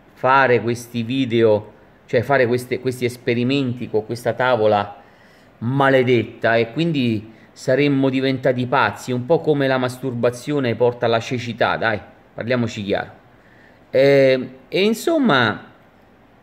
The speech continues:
io che cosa ho fatto? Sono andato a vedere questa serie di video, ma con un occhio, eh, diverso,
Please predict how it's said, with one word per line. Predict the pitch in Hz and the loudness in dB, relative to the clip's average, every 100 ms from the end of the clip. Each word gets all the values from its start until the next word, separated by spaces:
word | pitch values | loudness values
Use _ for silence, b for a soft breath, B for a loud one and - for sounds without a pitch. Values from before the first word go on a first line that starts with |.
| - | -8
io | 160 156 | 0 2
che | 139 | 2
cosa | 160 151 | 2 0
ho | 139 | 0
fatto? | - 117 98 - 98 82 - _ _ _ _ _ | 0 0 0 -4 -8 -8 -12 _ _ _ _ _
Sono | - 202 220 | -6 0 2
andato | 233 208 170 | 4 4 4
a | 185 | 2
vedere | 185 160 127 | 0 2 2
questa | 123 123 127 135 | 0 -2 0 0
serie | 131 170 175 | 2 0 0
di | 214 | -2
video, | 185 110 113 135 | -4 -2 0 0
ma | 175 208 214 - - - | 2 2 2 0 -6 -20
con | - 196 208 | -2 0 2
un | 233 | 2
occhio, | 156 120 - - 131 123 120 120 b b b b _ _ _ | 2 2 0 -8 2 4 4 0 b b b b _ _ _
eh, | 131 131 127 117 | -2 0 0 -2
diverso, | 175 160 131 113 107 - - 120 117 117 - | 0 6 6 6 2 -8 -4 0 0 -2 -16